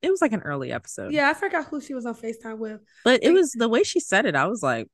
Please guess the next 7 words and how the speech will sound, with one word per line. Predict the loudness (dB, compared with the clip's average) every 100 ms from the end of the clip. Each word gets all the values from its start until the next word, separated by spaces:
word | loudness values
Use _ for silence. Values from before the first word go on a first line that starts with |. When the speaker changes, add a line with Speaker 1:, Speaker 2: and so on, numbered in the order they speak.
| _ _ _ _ -20 -12
Speaker 1:
"Whoa." | -4 0 0 -2 -12 _ _
Speaker 2:
Yeah. | -10 -8 -10 -10 -10 -12 -12 -14 -12
Where | -4
Speaker 1:
I | 0
was |
just | 2
Speaker 2:
everybody's | 4 2